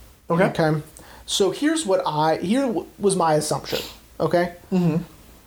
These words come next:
Speaker 2: That it was going to be some sort of metaphor to Arnie's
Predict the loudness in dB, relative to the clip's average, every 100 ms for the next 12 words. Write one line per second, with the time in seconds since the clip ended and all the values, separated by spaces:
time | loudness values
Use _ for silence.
0 | -20 -8 -6 0 2 4 2 0 -4 -6
1 | -6 -14 -20 -20 -20 -20 -20 -8 -2 0
2 | 2 0 2 2 0 0 2 2 2 0
3 | 0 0 2 2 2 2 2 2 0 2
4 | 2 2 0 0 2 2 0 -2 -8 -20
5 | -20 -20 -20 _ -10 -6 0 2 4 2
6 | 0 0 2 2 2 2 2 0 -2 -2